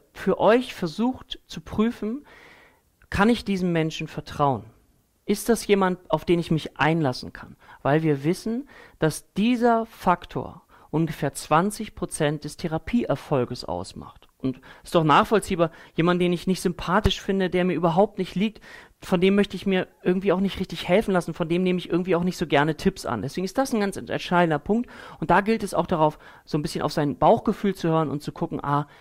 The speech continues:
ist mir die Person sympathisch, ist mir die nahe? Das ist ein, ein wichtiger Faktor. An dieser Stelle möchte ich euch jetzt einmal Klaus Grave vorstellen.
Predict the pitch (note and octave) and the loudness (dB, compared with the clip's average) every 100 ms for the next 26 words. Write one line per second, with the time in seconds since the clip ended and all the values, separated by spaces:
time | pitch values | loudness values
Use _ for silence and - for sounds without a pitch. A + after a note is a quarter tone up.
0 | _ F3 - D#3+ D3+ D#3+ C#3 D3 D3+ C#3 | _ -6 -4 -6 -4 -4 -2 -2 -2 -4
1 | C#3 E3 E3 D3+ - F3+ F3+ D3+ D3 C#3 | -4 0 0 0 -6 -6 -4 -2 0 2
2 | C3+ C#3 C#3 - - - C#3 C#3+ - - | 4 2 0 -10 -10 -4 -4 -4 -12 -16
3 | _ _ C#3+ F3+ G3 C#3 D3 C3+ - A#2+ | _ _ 4 6 4 2 0 -2 -6 -8
4 | B2 G#2+ - - - _ _ _ - - | -8 -12 -14 -18 -20 _ _ _ -20 -20
5 | - - - - - - _ F3+ A3+ C4+ | -20 -20 -20 -20 -20 -20 _ 2 4 4
6 | B3 A#3+ A#3 A3+ A3+ G3+ F#3 G#3 - F#3 | 6 4 6 4 2 0 2 2 2 2
7 | F#3 F3 - E3+ F#3+ - D3 C#3+ F3 F#3 | 2 2 2 4 4 0 0 4 4 2
8 | - C3+ A#2 - - - | -2 -2 -2 -4 -10 -16